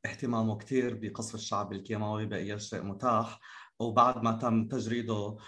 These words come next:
نزع السلاح الكيماوي منه، السارين وال-، وال-، الأسلحة الكيماوية يلي ممكن تقتل أك-، عدد أكبر من الناس،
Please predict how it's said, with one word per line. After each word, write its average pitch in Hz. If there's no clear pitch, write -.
نزع 123
السلاح 110
الكيماوي 110
منه، 110
السارين 104
وال-، 87
وال-، 87
الأسلحة 107
الكيماوية 107
يلي 98
ممكن 110
تقتل 113
أك-، 101
عدد 113
أكبر 113
من 101
الناس، 113